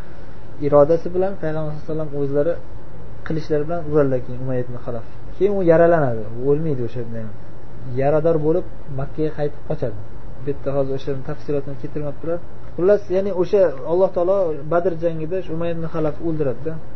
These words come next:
u Payg'ambar qo'llari bilan. Demak, bu ham Payg'ambar sollallohu alayhi vasallam kelajakda bo'ladigan xabarlaridan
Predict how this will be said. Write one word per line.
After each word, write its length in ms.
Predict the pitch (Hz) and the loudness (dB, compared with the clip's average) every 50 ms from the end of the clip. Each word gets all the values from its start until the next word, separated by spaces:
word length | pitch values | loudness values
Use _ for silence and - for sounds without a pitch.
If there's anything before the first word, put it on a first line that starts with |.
| - | -2
u 100 | - 143 131 | -2 -4 -4
Payg'ambar 420 | 127 143 151 151 151 147 143 135 127 - | -2 -2 0 0 0 0 0 -2 -2 -2
qo'llari 340 | - - 143 139 131 117 110 | 0 0 0 0 0 0 -2
bilan. 180 | 110 107 107 - - - - - - | -2 -2 -2 -2 -2 -2 -4 -2 -2
Demak, 300 | 143 165 175 202 208 202 | 0 0 2 2 2 2
bu 120 | 202 190 202 | 4 4 6
ham 160 | 190 196 208 202 | 6 4 2 2
Payg'ambar 380 | 202 190 185 185 185 180 190 | 2 4 4 4 2 2 0
sollallohu 200 | 190 180 175 170 | 0 0 -2 -2
alayhi 80 | 165 175 | -2 0
vasallam 240 | 175 175 190 202 185 | 0 0 0 0 0
kelajakda 520 | - 175 170 170 160 170 165 160 - 190 | 0 2 2 2 2 2 0 0 0 0
bo'ladigan 520 | 175 175 170 165 156 160 160 170 175 180 185 - - - - - - - - - | 0 2 2 2 0 0 0 0 -2 -2 -2 -2 -4 -4 -4 -4 -4 -4 -4 -4
xabarlaridan 840 | - - - 147 151 156 147 143 143 139 135 135 131 139 147 156 | -2 -2 0 2 2 2 2 2 2 2 2 2 0 0 0 0